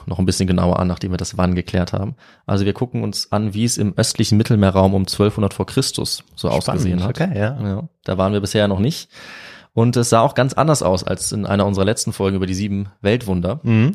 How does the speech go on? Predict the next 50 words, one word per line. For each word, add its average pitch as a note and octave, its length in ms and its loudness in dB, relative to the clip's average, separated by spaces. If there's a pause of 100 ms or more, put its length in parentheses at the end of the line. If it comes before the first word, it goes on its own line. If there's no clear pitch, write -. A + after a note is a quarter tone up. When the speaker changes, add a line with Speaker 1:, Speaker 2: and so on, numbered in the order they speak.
Speaker 1:
Also G2 240 -2
da G2 320 2
hat A2+ 160 -6
sich A2 160 -6
einiges A2 320 -2
getan A#2 360 0
in F2+ 200 -4
vielen F#2+ 320 -4
hundert F#2 260 -2
Jahren. F#2 320 -2 (520)
Damals, A#2 500 2
äh, G2 160 -2
dann F#2 240 -2 (200)
zur F#2 140 -6
Zeit F#2 160 0
der F#2 80 2
sieben F2+ 240 -4
Weltwunder, A#2 540 2
da G2 180 -2
war G2 100 0
ja G2 60 0
die F#2+ 120 -4
Welt G2 200 0
ja F#2+ 140 2
im F#2+ 160 -4
Prinzip - 300 -12
die G2 80 -6
hellenistische A#2 600 -2
Welt C#3 280 0 (200)
im A2+ 120 -4
Mittelmeerraum, A#2 500 2
also F#2+ 140 0
von F#2+ 120 -2
den F#2 120 2
Griechen A2+ 320 -4
dominiert. A#2 540 2 (640)
Ähm, G2+ 300 4
und G2+ 340 -2
die A2 80 -6
Griechen B2 240 0
sind A2+ 120 -2
auch G2 80 -2
dieses C3+ 200 -2
Mal G2+ 120 2
wieder F#2 140 2
wichtig, G2+ 280 -2
aber G2 100 0
sie F#2+ 120 2
heißen G2 320 0
anders. A2+ 500 -2